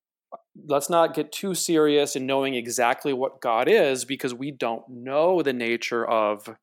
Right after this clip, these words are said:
the true nature of the metaphysical reality. But let's not discount that it's there, and let's not discount that, that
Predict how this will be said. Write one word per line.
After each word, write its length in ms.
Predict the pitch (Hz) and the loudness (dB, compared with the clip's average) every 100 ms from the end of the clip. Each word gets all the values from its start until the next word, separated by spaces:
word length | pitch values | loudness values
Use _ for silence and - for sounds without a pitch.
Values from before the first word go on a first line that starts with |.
| _ _ _ _ _ | _ _ _ _ _
the 60 | 135 | -8
true 300 | - - 151 | -6 -2 -2
nature 480 | 135 123 123 131 113 | 0 0 0 0 2
of 380 | 107 107 - - _ _ _ - | 0 -2 -8 -20 _ _ _ -14
the 60 | |
metaphysical 720 | 117 120 120 127 110 - - 107 | -4 -2 -2 -6 -8 -8 -8 -6
reality. 680 | 110 110 127 151 62 - - _ _ _ _ | -2 0 0 0 -6 -10 -18 _ _ _ _
But 100 | 143 | -4
let's 200 | 131 135 | -2 -2
not 180 | 151 120 | -2 -2
discount 460 | 139 - - 123 110 | -2 -4 -2 -4 -4
that 100 | 110 | -8
it's 200 | - - | -8 -2
there, 440 | 156 220 - - _ _ _ _ | -2 0 -4 -10 _ _ _ _
and 100 | 131 | -8
let's 160 | 123 113 | -6 -2
not 180 | 123 - | -2 -2
discount 500 | 127 - 127 117 113 | -4 -4 -2 -2 -2
that, 160 | 120 | -4
that 100 | - | -6